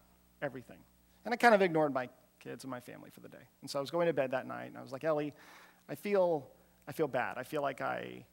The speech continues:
you know," I made a joke, like, "I have an addiction to a carpet cleaner. Don't let me near the carpet cleaner, you know. I just can't, I can't fight it. I can't give in, you know." I was trying to find, I was going all over town trying to find this carpet spot remover that I couldn't find,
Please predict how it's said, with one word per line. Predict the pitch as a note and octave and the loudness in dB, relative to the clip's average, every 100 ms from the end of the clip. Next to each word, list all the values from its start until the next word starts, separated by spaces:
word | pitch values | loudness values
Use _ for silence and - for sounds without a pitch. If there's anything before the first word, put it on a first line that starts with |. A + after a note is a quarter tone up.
| _ | _
you | C#3+ | -10
know," | B2+ A#2 - _ _ _ _ _ | -10 -12 -18 _ _ _ _ _
I | D3 D3+ | -2 2
made | E3+ D#3+ | 4 4
a | |
joke, | C#3 C#3+ D3 | 4 4 4
like, | C#3 | 0
"I | C3+ | 2
have | C#3 | 0
an | C#3 | 0
addiction | C3 C3 - C3 | -4 -6 -8 -10
to | |
a | B2+ | -8
carpet | A#2+ B2+ B2+ | -10 -10 -14
cleaner. | B2+ B2 | -14 -12
Don't | A#2+ A#2+ | -12 -12
let | B2 | -10
me | |
near | B2 B2 | -12 -12
the | |
carpet | - - B2+ | -12 -14 -14
cleaner, | - A#2+ - - | -18 -18 -18 -18
you | C#3 | -18
know. | B2 - - _ _ _ _ - | -18 -20 -20 _ _ _ _ -14
I | |
just | B2 B2 | -12 -12
can't, | - C3+ - | -8 -10 -8
I | C#3 | -12
can't | - C3+ | -8 -8
fight | - B2 B2+ | -8 -8 -8
it. | A#2+ | -12
I | |
can't | - C3+ B2+ | -12 -14 -14
give | B2+ | -14
in, | A#2+ A#2+ B2+ | -14 -16 -18
you | |
know." | A#2+ | -18
I | A#2 | -16
was | A#2+ | -6
trying | D3+ C#3 | -2 -2
to | |
find, | - B2+ C3+ | -2 -6 -4
I | |
was | C#3 - | -8 -6
going | - D#3 | 0 2
all | D3 | 2
over | C#3+ | 0
town | C#3 C#3+ C#3 | -4 -8 -6
trying | C#3 | -8
to | C3 | -6
find | C#3 | -6
this | C3+ | -8
carpet | - C3+ C3+ - | -10 -12 -12 -10
spot | C#3 C3+ | -8 -8
remover | C#3+ C3+ C3+ | -10 -12 -12
that | C3+ | -14
I | |
couldn't | - C#3+ C3+ | -12 -14 -12
find, | C3+ C#3 | -14 -14